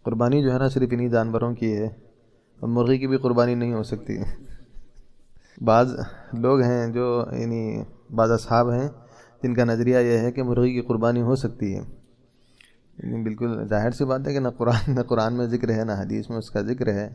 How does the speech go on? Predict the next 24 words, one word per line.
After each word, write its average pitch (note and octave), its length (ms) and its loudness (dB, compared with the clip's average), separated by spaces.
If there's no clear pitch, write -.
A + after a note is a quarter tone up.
ये A2 100 -6
सिर्फ A#2 220 -6
इनकी A2 260 -6
तरफ G#2+ 220 -2
से G#2 340 -4
बनाई G#2+ 320 -4
हुई A2 120 -8
और A2 120 -2
गढ़ी G#2+ 200 -2
हुई G#2 160 -6
बात G2+ 260 -2
है - 100 -8
ये। - 120 -8
तो G#2+ 100 -2
इंशाअल्लाह A#2+ 480 2
कुर्बानी B2 400 0
से C3+ 80 -4
मुताल्लिक़ A#2+ 460 0
मसाइल A2+ 460 2
जो A#2+ 100 0
है A2 60 -4
ना, A2+ 80 -4
वो A#2 120 -4
आएंगे, A2 340 -4